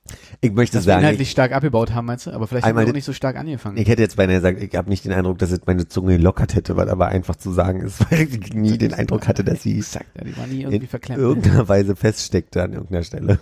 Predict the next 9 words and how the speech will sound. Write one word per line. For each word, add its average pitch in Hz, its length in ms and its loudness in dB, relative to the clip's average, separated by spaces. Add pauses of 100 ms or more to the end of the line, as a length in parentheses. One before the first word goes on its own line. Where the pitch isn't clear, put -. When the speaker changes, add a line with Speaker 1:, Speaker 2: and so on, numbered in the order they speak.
(120)
Speaker 2:
Ja. 113 160 -10 (1600)
Speaker 1:
Und 135 120 2
ich 127 80 4
muss 135 160 2
sagen, 117 360 0
wie 117 120 0
lange 135 260 4
steht 147 180 -2
deine, 135 320 2